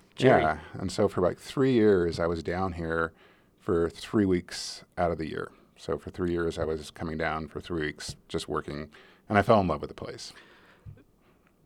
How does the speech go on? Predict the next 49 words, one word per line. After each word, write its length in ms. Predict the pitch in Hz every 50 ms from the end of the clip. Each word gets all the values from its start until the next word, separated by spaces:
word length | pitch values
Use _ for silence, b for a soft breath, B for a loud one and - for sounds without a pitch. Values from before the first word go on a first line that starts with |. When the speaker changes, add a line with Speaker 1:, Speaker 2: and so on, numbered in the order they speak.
| 135 117 117
Speaker 1:
That's, 340 | 143 156 165 - - - -
to 140 | - 143 -
think 160 | - 170 160
about 220 | 160 120 107 101
that, 160 | - 104 107 -
I 100 | 120 127
didn't 200 | 143 143 131 120
know 100 | 110 110
you 160 | 107 104 95
had 220 | 98 101 98 98
that 260 | 98 95 92 - _ -
job 340 | 110 95 98 107 117 113 113 -
or 140 | 107 104
that 180 | 104 101 98 101
role 460 | 101 98 95 95 95 95 95 101 - -
or 300 | - 113 110 113 113 104
that 240 | 95 98 92 - -
task 420 | - - 101 101 95 95 - -
of 120 | 101 92 95
getting 260 | 101 95 98 101 101
people. 280 | - 104 95 - 95
What 120 | 117 120 131
was 140 | 156 143 151
the 120 | 180 -
overall 760 | - 117 120 110 113 110 104 104 104 104 101 101 101 95 - _
feeling 540 | - - - 117 110 113 107 104 98 95
of 120 | 95 92 -
people 240 | - 107 101 - 95
going 280 | 101 98 95 95 95 95
from 180 | - 98 92
transitioning 560 | 90 - 104 95 95 104 101 - 101 98 95
at 80 | 95 92
that 140 | 95 92 92
time 200 | - 98 92 90
from 140 | - 98 90
film 180 | - 98 95 92
to 80 | 90
digital? 240 | 98 98 92 98 87
Was 100 | 98 87
there 140 | 101 98 95
a 20 |
reluctance, 640 | 90 98 98 95 98 107 117 - 151 139 135 - 120
or 40 |
were 140 | 104 104 101
people 240 | - 107 98 - 101
running 320 | 92 101 95 98 98 95
and 100 | 95 95
saying, 220 | - - 98 92 92
"Yeah, 240 | 90 92 90 92